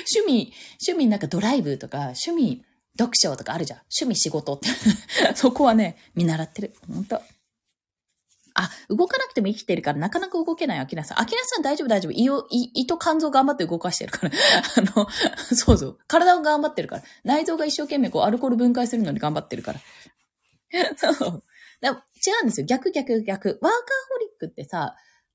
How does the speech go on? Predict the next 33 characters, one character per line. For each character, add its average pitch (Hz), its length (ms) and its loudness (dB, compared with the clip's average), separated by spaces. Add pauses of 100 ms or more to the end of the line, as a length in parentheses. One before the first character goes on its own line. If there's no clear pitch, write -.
(120)
あ - 140 -12
の、 - 300 -14 (580)
ワ 311 80 0
ー 427 40 0
カ - 60 -8
ー 571 40 -4 (300)
ホ 523 60 -2
リ 440 80 -4
ッ - 20 -12
ク - 80 -8
っ - 20 -4
て 143 60 -6
考 285 240 0
え 277 100 -4
て 156 80 -8
み 143 120 -4
て 147 100 -10
く - 40 -6
だ - 60 -10
さ - 120 -10
い。 - 40 -12
ワ 254 120 -6
ー - 20 -8
カ 480 200 -4
ー 453 40 -14
ホ 453 80 -4
リ 285 80 -2
ッ - 40 -20
ク - 60 -16
っ - 60 -8
て - 80 -12
基 - 140 -6
本、 226 380 0